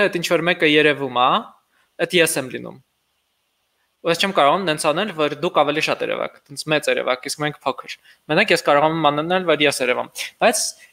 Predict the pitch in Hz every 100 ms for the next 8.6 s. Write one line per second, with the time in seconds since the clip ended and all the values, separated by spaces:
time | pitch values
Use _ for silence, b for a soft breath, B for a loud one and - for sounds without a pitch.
0 | 214 220 202 202 214 170 175 143 180 -
1 | - 175 180 165 131 - - _ _ _
2 | 175 170 123 - _ _ _ _ _ _
3 | - 170 160 160 165 220 B B B B
4 | - - 170 143 139 - _ _ b b
5 | _ - _ 156 151 143 143 _ _ _
6 | _ _ _ _ _ _ _ _ _ _
7 | 160 - 135 139 139 - - 214 262 -
8 | b b b - 143 139